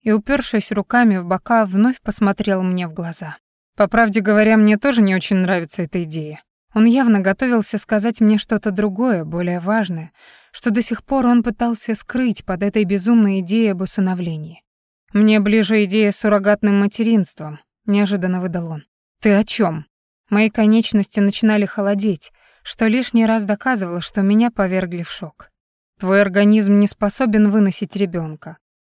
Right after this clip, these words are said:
но это может сделать другая женщина. Для рождения нашего общего ребенка нам необходимо оплодотворить твою яйцеклетку моим сперматозоидом,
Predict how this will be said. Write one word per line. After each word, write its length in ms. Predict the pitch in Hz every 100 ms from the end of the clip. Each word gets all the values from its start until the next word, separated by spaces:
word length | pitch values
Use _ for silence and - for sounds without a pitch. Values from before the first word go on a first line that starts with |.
| _
но 100 | 202
это 180 | 214 226
может 320 | 214 214 208
сделать 380 | 180 180 208 196
другая 400 | 185 196 233 240
женщина. 520 | 190 180 156 - - - _ -
Для 260 | 196 190
рождения 540 | 196 202 196 247 240 220
нашего 440 | 226 226 220 214
общего 360 | 220 - 208 208
ребенка 540 | 202 202 269 240 190
нам 240 | 180 240 254
необходимо 760 | 254 - 233 214 247 220 214
оплодотворить 840 | - 214 220 196 208 214 220 226 -
твою 300 | 208 196 220
яйцеклетку 720 | 196 - - - 233 - 214
моим 280 | 196 208 214
сперматозоидом, 1040 | - 202 196 202 220 208 196 160 156